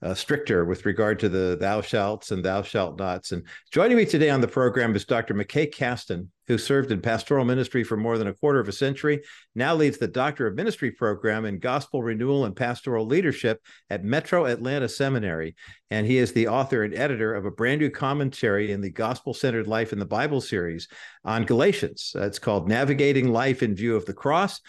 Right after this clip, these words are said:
And we've got a link for the book up at the bottom line show dot com. Doctor McKay Caston, welcome to The Bottom Line Show.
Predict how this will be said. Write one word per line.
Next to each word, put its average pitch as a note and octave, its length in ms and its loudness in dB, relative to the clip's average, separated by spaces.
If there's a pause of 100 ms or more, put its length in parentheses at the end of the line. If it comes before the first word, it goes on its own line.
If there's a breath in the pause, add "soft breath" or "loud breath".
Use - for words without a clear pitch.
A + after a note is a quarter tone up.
(260 loud breath)
And G#2 140 -4
we've G2+ 140 -4
got A2 120 2
a G#2 60 2
link D3+ 200 2
for C3+ 100 0
the A2+ 80 2
book D3 240 0
up B2 120 0
at A2+ 60 -8
the A2 80 -2
bottom A2+ 280 2
line A2 200 -2
show A2+ 180 -4
dot G#2+ 220 -4
com. G3 240 -2
Doctor B2+ 280 -2
McKay A2+ 320 -2
Caston, F3+ 420 -2
welcome G#2 320 -4
to A2+ 100 -4
The G2 80 -2
Bottom F#2 320 0
Line F2 240 -6
Show. - 280 -8